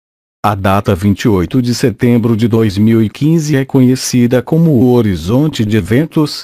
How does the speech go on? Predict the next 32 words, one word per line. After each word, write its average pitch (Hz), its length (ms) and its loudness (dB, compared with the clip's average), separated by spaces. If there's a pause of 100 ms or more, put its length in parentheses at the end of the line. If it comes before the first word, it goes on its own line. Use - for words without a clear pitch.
e 139 100 2
é 135 100 2
o 123 160 0
dia 104 460 0
mais 113 400 0
importante 131 720 0
na 107 200 2
história 104 600 -2
da 110 160 -2
humanidade. 117 920 -2 (640)
Não 139 360 2
é 123 100 2
o 120 80 -2
fim, 110 340 0 (160)
mas 110 360 0
o 127 100 2
início 107 500 0
de 120 140 -2
uma 131 320 0
ascensão 127 540 0
global 101 640 0
em 131 100 4
massa 113 520 0
de 101 120 -4
seres 110 720 -2
vibrando 107 800 0
na 107 140 0
quarta 98 540 -4 (100)
e 143 100 0
quinta 123 460 0
dimensão 117 640 -2
superior. 98 720 -2